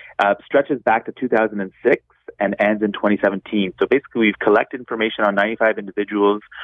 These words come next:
who are known to or are suspected of having facilitated, participated, supported, uh, Islamist, uh, violence or,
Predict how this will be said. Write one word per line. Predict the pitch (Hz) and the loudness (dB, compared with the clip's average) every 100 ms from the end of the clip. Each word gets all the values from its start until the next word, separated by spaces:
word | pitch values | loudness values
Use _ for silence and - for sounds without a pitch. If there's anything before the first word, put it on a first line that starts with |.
| - - - | -12 -12 -2
who | 117 113 | 4 4
are | 113 101 98 98 - | 6 4 4 2 0
known | 101 107 123 127 - | -2 -2 -2 -4 -2
to | 120 120 92 | 2 4 4
or | 98 95 | 4 0
are | - | -4
suspected | - _ 117 117 107 | -18 _ -4 -4 -4
of | 95 | -4
having | - 101 95 95 92 | -2 -2 -2 -6 -10
facilitated, | - - 113 113 107 101 98 - - | -12 -4 -2 0 2 2 0 -4 -8
participated, | - 107 107 104 98 95 95 - _ _ _ | -2 -2 0 2 2 0 -2 -8 _ _ _
supported, | - - 110 107 95 - _ - | -8 0 2 2 -2 -6 _ -4
uh, | 90 87 - | 0 0 0
Islamist, | 92 98 98 95 - _ 95 | -2 0 -2 -4 -10 _ 0
uh, | 90 90 85 - - | 2 2 2 -2 -2
violence | 101 101 117 170 - - | -2 0 -2 -4 -12 -4
or, | 101 | -2